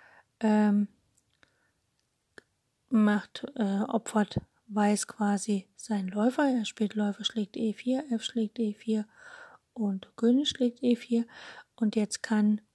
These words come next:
quasi, ähm,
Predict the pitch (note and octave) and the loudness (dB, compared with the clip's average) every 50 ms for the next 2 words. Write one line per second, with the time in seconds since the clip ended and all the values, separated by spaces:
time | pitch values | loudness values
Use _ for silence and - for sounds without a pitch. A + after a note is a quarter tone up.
0 | _ _ _ _ _ _ - - - A3 G#3 G3+ G3+ - - - G#3+ G#3+ G3+ G3+ | _ _ _ _ _ _ -20 -10 -4 -2 0 0 0 0 0 0 2 2 2 2
1 | - _ _ - _ _ _ _ _ _ _ _ _ _ _ - - - - A#3 | -2 _ _ -20 _ _ _ _ _ _ _ _ _ _ _ -20 -18 -6 0 2
2 | A3 G#3+ G#3 G#3 G#3 G#3 G3+ G3+ G3 | 2 4 4 4 4 4 2 2 -2